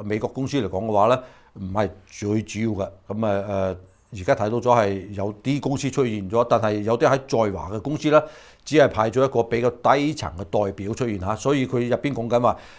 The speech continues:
一逼，一百多名嘅外國代表報名參加，佢冇講話呢個，呃，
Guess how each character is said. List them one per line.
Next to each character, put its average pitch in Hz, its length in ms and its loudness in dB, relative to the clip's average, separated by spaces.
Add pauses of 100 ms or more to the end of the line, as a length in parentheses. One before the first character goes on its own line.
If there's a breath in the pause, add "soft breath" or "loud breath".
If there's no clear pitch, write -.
一 185 100 4 (140)
逼， 160 120 4 (340)
一 127 200 2
百 147 100 6 (100)
多 165 160 6
名 95 240 -2
嘅 117 80 2 (340)
外 120 480 8
國 - 320 2 (240)
代 143 100 8 (440)
表 120 280 0 (140)
報 110 140 0
名 107 140 -4
參 131 200 0
加， 127 240 4 (220)
佢 113 120 -2
冇 110 160 0
講 123 180 2
話 127 100 6
呢 123 120 0
個， 110 300 0
呃， 101 240 -8